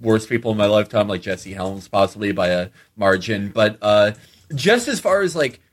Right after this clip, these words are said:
no charisma, no one likes her. Not even maga people who make all their decisions based on how much it pisses off liberals.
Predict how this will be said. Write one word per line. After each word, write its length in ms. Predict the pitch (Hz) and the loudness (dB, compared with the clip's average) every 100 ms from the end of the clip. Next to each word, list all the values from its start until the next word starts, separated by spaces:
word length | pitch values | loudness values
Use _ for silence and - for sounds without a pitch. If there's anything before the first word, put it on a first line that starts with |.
| _ 123 | _ -8
no 340 | 123 135 185 | 0 2 2
charisma, 800 | - 226 147 120 113 101 95 92 _ - | 0 2 4 2 0 0 0 -2 _ -12
no 380 | 127 131 160 220 | -6 0 2 4
one 240 | 233 160 | 2 0
likes 280 | 139 147 - | 0 -2 -2
her. 100 | 110 | -2
Not 200 | 135 202 | 0 0
even 200 | 254 269 | 0 -2
maga 280 | 185 185 175 | 0 0 0
people 300 | 175 151 151 | 0 0 0
who 100 | 143 | -2
make 220 | 135 135 113 | 0 0 2
all 180 | 123 | 2
their 140 | 131 127 | 2 0
decisions 460 | 120 123 113 127 | 0 0 -2 -4
based 260 | - 113 113 | 0 0 0
on 100 | 107 | -2
how 120 | 104 | 0
much 200 | 107 104 | -2 -4
it 120 | 90 | -8
pisses 320 | 110 101 113 101 | -8 -8 -6 -2
off 220 | 92 90 | -2 -4
liberals. 440 | 90 85 113 117 | -8 -6 -6 -6